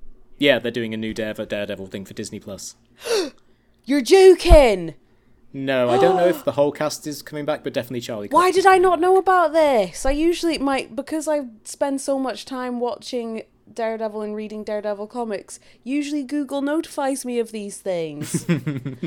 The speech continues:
Speaker 2: But I've read so many, st-, uh, probably 'cause I've read so many of these, like, "Is Daredevil coming back?" And then it never is, and I've probably stopped reading the things.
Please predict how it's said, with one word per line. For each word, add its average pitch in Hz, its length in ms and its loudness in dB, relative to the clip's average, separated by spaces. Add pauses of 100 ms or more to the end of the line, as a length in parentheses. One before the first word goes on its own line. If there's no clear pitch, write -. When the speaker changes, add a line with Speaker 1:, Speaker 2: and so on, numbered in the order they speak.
(140)
Speaker 2:
But - 140 2
I've 254 180 2
read 302 180 2
so 277 340 0
many, 247 320 -4
st-, 214 320 -6
uh, - 20 -20
probably 254 480 -6
'cause - 160 -14
I've 180 180 -8
read 180 180 -6
so 185 220 -6
many 170 360 -8
of 156 120 -14
these, 151 280 -12
like, 151 340 -8
"Is 311 180 -10
Daredevil 302 640 -8
coming 269 380 -10
back?" 285 600 -10
And 180 220 -8
then 170 160 -8
it - 160 -10
never 170 300 -10
is, 160 360 -8
and 160 80 -16
I've 151 120 -14
probably 156 300 -14
stopped - 360 -14
reading 160 300 -16
the 165 80 -16
things. 170 320 -14